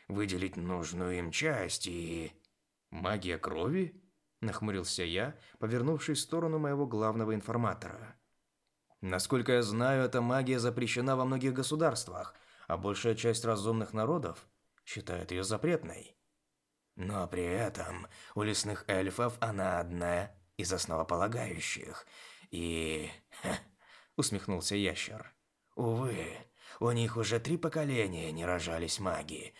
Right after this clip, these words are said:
способные к этому дару. А по нашим меркам, либо меркам людей, это около тысячи лет, плюс-минус лет двести. Если среди нас кроется такой талант, то это может сыграть нам на руку.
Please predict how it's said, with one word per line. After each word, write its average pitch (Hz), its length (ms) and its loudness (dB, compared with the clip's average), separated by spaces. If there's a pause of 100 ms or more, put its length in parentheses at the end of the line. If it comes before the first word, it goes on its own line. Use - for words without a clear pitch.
(100)
способные 82 760 -2
к - 80 -8
этому 80 340 -2
дару. - 560 -2 (680)
А - 80 -6
по 87 100 0
нашим 87 420 -2
меркам, 87 560 -4 (200)
либо 98 240 -2
меркам 87 360 -4
людей, 78 640 -4 (160)
это 90 220 -4
около 90 320 2
тысячи 85 480 -2
лет, - 540 -6 (200)
плюс-минус 98 920 -2
лет 147 220 -2
двести. - 680 -4 (500)
Если 92 380 -2
среди 95 320 0
нас 101 300 0
кроется 90 340 0
такой - 220 -4
талант, 80 640 -4 (260)
то - 100 -2
это 87 180 -2
может 78 260 -4
сыграть 80 380 -4
нам 87 180 0
на 95 160 2
руку. - 480 -8